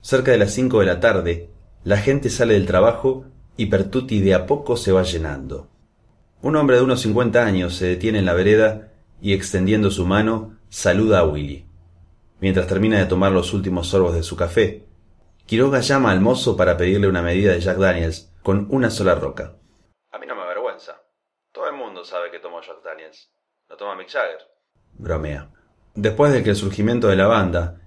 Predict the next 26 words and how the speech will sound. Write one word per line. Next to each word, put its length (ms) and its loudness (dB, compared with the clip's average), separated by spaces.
y 100 -4
la 220 0
post-popularidad 1200 2
han 180 0
pasado 400 2
por 100 0
la 120 0
mesa, 540 -2
nos 160 0
acercamos 560 2
a 80 4
lo 160 4
que 140 0
quizás 560 2
fue 240 0
su 100 -2
mayor 380 2
logro. 400 -4
Un 140 2
trabajo 320 4
discográfico 600 2
que 100 0
en 100 -2
principio 500 -2
generó 300 0
incertidumbre, 800 0